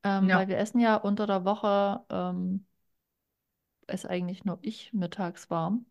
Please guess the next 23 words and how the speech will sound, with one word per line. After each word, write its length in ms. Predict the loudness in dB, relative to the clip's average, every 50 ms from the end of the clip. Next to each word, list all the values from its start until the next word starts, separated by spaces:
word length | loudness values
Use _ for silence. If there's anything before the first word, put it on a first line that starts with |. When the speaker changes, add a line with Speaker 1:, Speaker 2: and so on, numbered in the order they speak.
| _ _ _ _ _ _
Speaker 1:
Na, 100 | 2 2
beziehungsweise 540 | 4 4 2 4 6 8 8 8 8 6 4
die 160 | 2 -2 2
Kinder 260 | 4 6 8 8 8
halt 140 | 6 6 4
in 60 | 2
der 80 | 2 0
Schule. 260 | 2 2 2 2 4
<laughs> 240 | 4 2 2 0 -2 -8 -14 -6
Speaker 2:
Mhm. 340 | 0 4 6 6 6 6 6 4
Speaker 1:
Oh 80 | 2
Gott, 240 | 2 2 -2 -2 -4 -6 -6 -6
das 120 | -6 -6 0
klingt 200 | 0 2 2 2
jetzt, 160 | -2 -4 -4
als 100 | 0 2
würden 140 | 4 4 4
die 80 | 4
Kinder 260 | 4 6 6 6 6
nie 100 | 6 6
was 180 | 4 4 8 8
Warmes 240 | 8 8 8 4 0
bekommen. 260 | -2 -2 0 -2